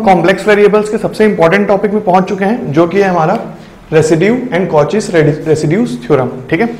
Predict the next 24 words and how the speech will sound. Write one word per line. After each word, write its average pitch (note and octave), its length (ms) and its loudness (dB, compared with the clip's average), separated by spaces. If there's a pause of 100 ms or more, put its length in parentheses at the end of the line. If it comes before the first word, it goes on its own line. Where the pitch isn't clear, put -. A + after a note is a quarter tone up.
(180)
इसके G#3 240 2
बाद A3 160 6
हम A3 120 2
क्या A3 140 2
पढ़ेंगे? A#3 300 2 (100)
Cauchy's F#3+ 420 2
इंटीग्रल E3+ 400 2 (100)
थ्योरम D#3+ 300 4 (300)
और E3 200 2
Cauchy's A3+ 340 2
इंटीग्रल D#3+ 400 0 (140)
फॉर्मूला, C3 320 2 (400)
जो F3+ 160 4
कि A#3+ 180 2
हमारा E3+ 420 2 (360)
कॉम्प्लेक्स G#3 480 2
वेरिएबल F3 340 4
का A#3 140 -2
सबसे A3 320 0
इंपॉर्टेंट F3+ 480 2
पार्ट D#3 160 2
होने C#3+ 120 -4
वाला C3 180 0
है। - 220 -8